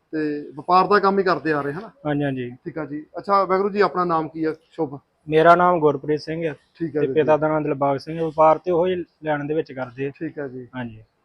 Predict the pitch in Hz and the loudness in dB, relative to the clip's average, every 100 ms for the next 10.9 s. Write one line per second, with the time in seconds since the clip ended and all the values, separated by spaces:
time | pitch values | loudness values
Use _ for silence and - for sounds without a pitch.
0 | _ 143 139 135 156 185 190 180 165 175 | _ -14 -12 -10 -6 -2 -2 0 -2 -2
1 | 175 160 160 156 170 143 143 165 _ 151 | -2 -2 -2 -2 -2 -2 -6 -10 _ -2
2 | 160 143 127 131 151 147 147 - 180 190 | 0 0 -2 -6 -6 -4 -2 2 4 4
3 | 165 160 170 151 139 165 175 170 175 156 | 2 2 4 4 4 6 4 4 2 2
4 | 156 160 160 156 151 147 147 139 135 135 | 2 0 2 2 2 0 -2 -4 -6 -8
5 | 139 120 - 156 135 135 123 - - 170 | -12 -14 -8 -8 -6 -8 -10 -16 -10 -6
6 | 165 180 175 165 170 165 170 175 156 139 | 0 2 2 0 -2 -4 -6 -10 -10 -8
7 | 131 127 117 110 175 190 202 202 175 170 | -6 -6 -10 -4 2 6 6 6 2 2
8 | 165 165 151 156 160 185 185 180 165 170 | 2 0 0 -4 -2 -2 0 2 6 6
9 | 160 160 160 185 185 143 135 135 131 _ | 8 8 6 2 2 0 -8 -12 -14 _
10 | _ _ _ _ 156 139 120 120 | _ _ _ _ -8 -6 -8 -10